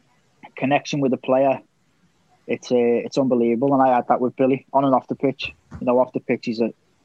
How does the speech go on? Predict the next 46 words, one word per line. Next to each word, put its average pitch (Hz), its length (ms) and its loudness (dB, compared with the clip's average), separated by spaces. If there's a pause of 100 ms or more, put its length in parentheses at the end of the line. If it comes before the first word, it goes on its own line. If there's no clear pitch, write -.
(140)
absolute 127 480 0
smashing 123 560 0
lad. 120 220 2 (720)
It's - 100 -10
me, 127 180 4
and 120 160 2 (120)
as 120 80 0
I 113 40 -2
say, 113 320 2
he 117 60 2
was 117 120 0
my 127 80 2
roommate. 120 540 2
He 127 80 2
was 117 120 2
one 123 140 2
of 120 60 2
my 117 60 2
best 113 260 0
mates 120 340 0 (680)
throughout 123 240 4
my 131 80 2
time 127 320 2
at 123 60 2
Accy. 127 340 0 (1120)
And 117 120 0
it - 100 -4
still 139 220 2
saddens 131 360 4
me 127 80 4
now 120 180 4
to - 120 -6
see 135 180 0
that, 120 240 2 (920)
you 120 80 0
know, 120 160 4
he's 120 100 0
not 131 200 0
playing, 123 420 2 (640)
certainly 131 500 2
at 117 160 4
our 120 200 4
level 123 240 2
or 117 120 2
League 117 240 0
Two, 120 300 -2